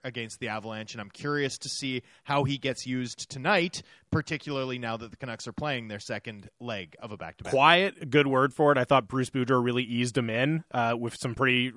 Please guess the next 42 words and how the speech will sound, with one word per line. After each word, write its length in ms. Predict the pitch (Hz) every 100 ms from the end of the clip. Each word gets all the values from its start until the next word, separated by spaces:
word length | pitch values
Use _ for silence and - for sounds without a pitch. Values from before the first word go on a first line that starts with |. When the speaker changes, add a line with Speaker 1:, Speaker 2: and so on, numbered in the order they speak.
| 135
Speaker 2:
gentle 360 | 113 120 135 131
minutes, 320 | 123 127 117
as 120 | 113
you 80 | 113
said, 300 | 113 120 113
third 200 | 127 123
pairing 320 | 113 127 123
minutes. 320 | 117 135 175 -
I, 260 | 135 131
I 40 | 131
did 240 | 151 165
notice 340 | 160 156 143 -
he 100 | 135
played 360 | 139 143 139
up 160 | 131 135
over 200 | 123 127
three 200 | 127 131
and 80 | 120
a 40 |
half 200 | 120 113
minutes 440 | 123 117 110 - - - -
on 140 | 135
the 80 | 107
penalty 380 | - 202 165 135
kill, 280 | 127 76 -
which 160 | 135
is 140 | 117 123
interesting, 400 | 110 85 - 87
and 80 | 92
as, 100 | -
as 380 | 120 117 113
he 100 | -
tries 300 | 131 139 117
to 80 | -
carve 260 | - 123 113
a 60 |
role 260 | 107 113 113
in 80 | 110
this 160 | 104
team 220 | - 113 110
going 240 | 107 101
forward, 480 | - 110 104 95